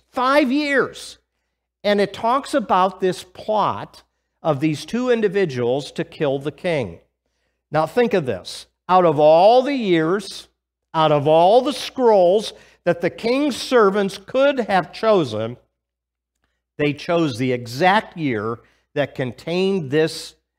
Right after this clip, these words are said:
assassination plot. And of course, Mordecai was the one that revealed it.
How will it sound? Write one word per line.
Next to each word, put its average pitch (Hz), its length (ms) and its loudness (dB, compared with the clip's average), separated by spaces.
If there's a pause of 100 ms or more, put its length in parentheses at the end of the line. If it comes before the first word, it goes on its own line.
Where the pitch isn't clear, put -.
assassination 127 1080 -6
plot. - 540 -10 (840)
And 190 180 4
of 185 60 -6
course, 214 360 2
Mordecai 175 600 2
was 147 300 -2
the 165 140 -2
one 127 560 -4 (220)
that 143 220 -2
revealed 170 540 0
it. 80 200 -8